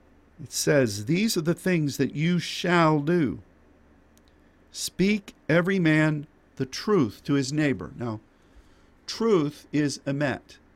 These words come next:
and truth is the fulfillment of the aman. That's etymologically what happens. Emet,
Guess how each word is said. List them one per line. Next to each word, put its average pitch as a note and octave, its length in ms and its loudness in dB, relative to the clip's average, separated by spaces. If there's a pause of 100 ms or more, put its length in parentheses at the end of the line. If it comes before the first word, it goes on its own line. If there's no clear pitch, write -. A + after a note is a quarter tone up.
(840)
and A2+ 340 -4 (340)
truth G3 460 -2
is C#3+ 680 -2
the B2+ 180 -2
fulfillment C3+ 920 -4 (100)
of A#2+ 220 -4
the B2+ 140 0
aman. B2+ 480 -2
That's - 460 -8 (1300)
etymologically D3 920 0 (440)
what C3 240 -2
happens. - 560 -2 (500)
Emet, A#2+ 640 -2